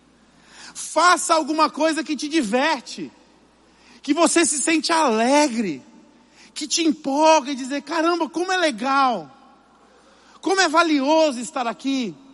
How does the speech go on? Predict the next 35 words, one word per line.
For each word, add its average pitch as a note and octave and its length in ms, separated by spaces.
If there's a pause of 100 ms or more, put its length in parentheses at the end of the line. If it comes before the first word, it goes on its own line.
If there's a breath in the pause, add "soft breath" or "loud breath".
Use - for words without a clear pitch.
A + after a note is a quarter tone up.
(1160 loud breath)
Eu D4 180
tenho E4+ 220
me E4+ 80
assustado D4 720
hoje A#3+ 180
em A#3 60
dia B3 320
com B3+ 400
a A#3+ 80
quantidade C4+ 440
de B3+ 80
casais C4 520
que - 80
estão C4 260
se A#3 120
separando. G3+ 600 (1700 loud breath)
E B3 160
uma F4+ 160
das E4 200
coisas D4+ 420
que - 80
um C#4 80
casal C4+ 520
ele, B3+ 200
ele B3 240
perde, A3+ 800 (300 loud breath)
ah, A3+ 240
e B3+ 100
que C4+ 120
põe E4 300
o D#4+ 80
seu C4 300
relacionamento B3 680
em A#3+ 80
xeque C4 680